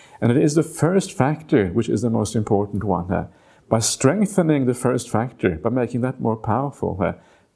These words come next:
that is how this whole train gets set in motion, how each one of these, uh, kind of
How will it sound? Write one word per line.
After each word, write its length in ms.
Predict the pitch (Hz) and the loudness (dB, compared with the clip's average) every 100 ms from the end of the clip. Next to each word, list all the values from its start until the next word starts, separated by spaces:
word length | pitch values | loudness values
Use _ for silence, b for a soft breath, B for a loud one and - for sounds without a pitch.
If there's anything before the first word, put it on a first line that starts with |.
| - | -2
that 300 | 123 120 - | 0 0 -2
is 180 | 123 107 | -2 -2
how 500 | 107 104 101 90 87 | -2 -2 0 -2 -2
this 200 | 98 107 | -4 -4
whole 220 | - 98 - | -2 -4 -4
train 680 | - 107 151 170 90 80 80 B - | -4 -2 0 0 -2 -6 -8 B -4
gets 180 | 110 | -4
set 220 | - 110 - | -2 -4 -2
in 140 | 101 | -2
motion, 480 | 95 95 92 - 87 | 0 0 -2 -8 -4
how 240 | 107 110 | -2 -2
each 300 | 117 131 127 | 0 -2 -2
one 120 | 123 120 | -2 0
of 160 | 104 | 0
these, 380 | 104 98 82 - b b b | 0 0 -2 -8 b b b
uh, 160 | - 95 | -2 -2
kind 180 | - 101 | 0 -2
of 160 | 101 | -2